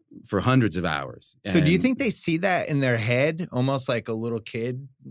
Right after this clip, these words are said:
Speaker 2: like, with a short story in their head, and they just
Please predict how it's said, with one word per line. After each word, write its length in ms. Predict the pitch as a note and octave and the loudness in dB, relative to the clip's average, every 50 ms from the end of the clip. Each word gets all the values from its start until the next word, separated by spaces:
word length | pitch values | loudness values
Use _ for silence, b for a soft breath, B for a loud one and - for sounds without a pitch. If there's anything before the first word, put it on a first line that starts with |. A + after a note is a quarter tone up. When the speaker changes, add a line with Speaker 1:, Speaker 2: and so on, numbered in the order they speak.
| - | -8
Speaker 2:
like, 180 | A#2 G#2+ - - | -8 -8 -8 -8
with 100 | A2+ G#2+ | -8 -8
a 60 | G2+ | -8
short 340 | F#2 - - - A#2+ A#2+ A#2+ | -8 -8 -6 -6 -6 -6 -8
story 340 | - - - A#2 A#2 B2 A#2+ | -8 -6 -6 -4 -4 -4 -4
in 60 | A#2 | -4
their 140 | A2 G#2 G#2 | -4 -4 -4
head, 280 | G#2 G#2+ A2 A#2 - | -4 -4 -4 -4 -6
and 140 | B2+ A#2 G2 | -6 -8 -8
they 100 | G2 G2 | -10 -10
just 380 | F#2 - A2 G#2+ G2+ - - | -10 -10 -10 -10 -10 -10 -14